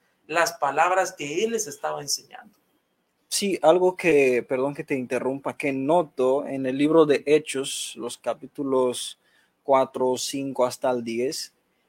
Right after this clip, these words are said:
Speaker 2: en todos los pasajes que predican, sea Pedro, sea Esteban,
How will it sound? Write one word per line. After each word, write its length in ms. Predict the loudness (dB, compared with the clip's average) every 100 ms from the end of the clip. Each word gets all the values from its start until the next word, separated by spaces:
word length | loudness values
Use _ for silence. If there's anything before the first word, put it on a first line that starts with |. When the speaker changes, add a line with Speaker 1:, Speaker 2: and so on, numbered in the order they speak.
| _ 0
Speaker 2:
en 320 | 0 0 -6
todos 520 | _ 8 8 6 0
los 240 | 0 0
pasajes 1080 | 2 2 2 0 2 4 2 -2 -4 -4 -4
que 520 | -10 -6 -4 -4 -8 _ _ _ _ _ _ _
predican, 640 | 0 0 0 -2 0 -2 2
sea 300 | 2 2 6
Pedro, 340 | 8 10 6
sea 220 | 2 0
Esteban, 600 | 0 4 6 6 2 -2